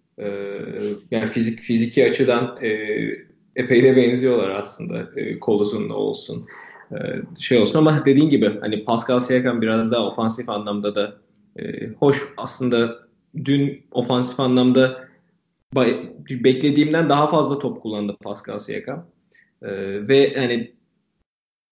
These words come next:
normal sezon verimliliğini çok yakalayamadı diyebilirim en azından, e, benim beklentilerim açısından. Ama diğer tarafta Jonathan Isaac, ya belki o dediğin gibi hücumda şey vermedi ama savunmada hakikaten, e,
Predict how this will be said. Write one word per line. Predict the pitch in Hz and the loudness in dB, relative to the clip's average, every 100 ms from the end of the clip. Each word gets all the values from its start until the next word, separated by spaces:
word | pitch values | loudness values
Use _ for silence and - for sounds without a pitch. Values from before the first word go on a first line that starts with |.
| - - | -20 -8
normal | 143 135 156 165 | 0 4 4 4
sezon | 160 156 151 | 4 4 4
verimliliğini | 143 151 147 151 151 151 151 147 147 160 151 151 - - | 4 4 2 4 4 2 0 -6 -10 -6 -2 -2 -6 -12
çok | - 135 - | -8 -8 -4
yakalayamadı | 123 127 127 131 127 120 | -4 0 0 0 0 0
diyebilirim | 117 113 113 104 98 - | 2 2 2 0 -4 -8
en | 104 | -6
azından, | 101 101 104 101 - - | -6 -4 -4 -4 -6 -8
e, | 101 101 104 104 | -4 -2 -4 0
benim | 110 117 113 | 2 4 4
beklentilerim | 104 107 104 - 101 101 | 2 0 -2 -2 -4 -6
açısından. | 101 - 107 147 - _ - _ | -8 -8 -6 -6 -10 _ -20 _
Ama | 120 135 | 0 4
diğer | 139 147 147 | 6 4 2
tarafta | 165 165 139 | 0 -2 -2
Jonathan | 131 131 143 139 | -2 -2 -2 -2
Isaac, | 143 151 - - | -2 -6 -10 -8
ya | 107 | -2
belki | 123 127 156 | 0 0 2
o | 151 | 2
dediğin | 139 151 | 2 2
gibi | 123 101 - _ | 0 -2 -6 _
hücumda | 113 113 127 135 131 139 | -14 -8 -6 0 2 2
şey | 147 131 | 4 4
vermedi | 135 165 139 | 4 2 0
ama | 131 196 | 0 -2
savunmada | - - 127 135 135 147 165 - | -4 -2 -2 0 -2 -2 -2 -6
hakikaten, | - _ 143 156 156 | -20 _ -4 -2 -4
e, | 170 - 170 | -6 -14 -14